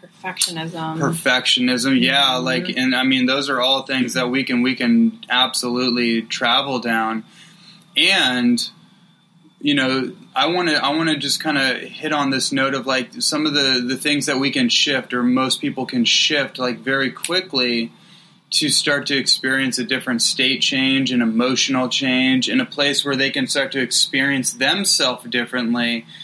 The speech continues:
Speaker 2: which I think is what will allow a different, um, a different vision or a different idea of their life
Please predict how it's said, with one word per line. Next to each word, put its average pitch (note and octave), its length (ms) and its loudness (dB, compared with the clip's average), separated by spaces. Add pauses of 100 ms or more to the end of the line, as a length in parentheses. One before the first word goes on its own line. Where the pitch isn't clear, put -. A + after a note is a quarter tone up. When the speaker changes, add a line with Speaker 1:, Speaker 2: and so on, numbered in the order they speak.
(220)
Speaker 2:
which C3+ 480 0
I C#3 180 2
think C#3+ 280 -2
is B2+ 140 0
what C3+ 280 0
will B2+ 300 0
allow B2 680 0 (640)
a B2+ 100 0
different, C3+ 600 0
um, A#2 600 -2
a B2 80 -4
different C#3 360 0
vision C3+ 380 2
or B2+ 100 0
a A#2+ 80 -6
different C3 300 -2
idea B2+ 520 0
of A#2 300 -4
their A#2 180 -2
life A2 580 -4